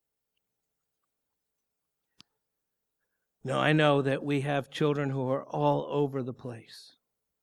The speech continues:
And some are walking with God and some aren't. That we have a number of prodigal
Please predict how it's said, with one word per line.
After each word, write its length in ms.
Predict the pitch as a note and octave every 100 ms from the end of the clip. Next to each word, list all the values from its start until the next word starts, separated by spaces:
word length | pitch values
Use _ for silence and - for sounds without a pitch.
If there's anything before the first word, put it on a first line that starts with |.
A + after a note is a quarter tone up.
| _ _ _ _ _
And 100 | -
some 260 | - D3 D3
are 60 | C#3
walking 440 | C#3+ D3 D#3 C#3+
with 160 | C#3 -
God 280 | C#3+ C#3+
and 100 | B2+
some 320 | A2+ - C#3+ D3+
aren't. 580 | C3 C3+ A2+ - _ _ _ _ _ _ _ _ _ _ _ _ _ -
That 100 | C3
we 120 | D3
have 140 | C#3+ C3+
a 40 |
number 300 | C#3+ D#3+ D3
of 220 | B2+ -
prodigal 720 | - E3+ E3 D#3+ C#3 B2+ A#2+